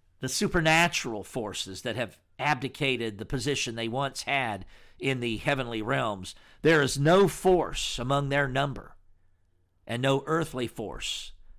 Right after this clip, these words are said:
that can thwart or stop the outworking of the will of God through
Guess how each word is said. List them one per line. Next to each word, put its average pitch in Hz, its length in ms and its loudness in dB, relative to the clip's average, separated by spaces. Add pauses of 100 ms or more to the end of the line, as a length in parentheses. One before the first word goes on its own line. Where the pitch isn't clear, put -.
(240)
that 127 220 0
can 120 180 -4
thwart 151 640 2 (280)
or 113 180 -4
stop - 680 -2 (400)
the 120 120 0
outworking 117 800 2
of 117 160 -4
the 117 100 -4
will 170 300 8
of 160 140 2
God 98 420 0 (380)
through 156 640 4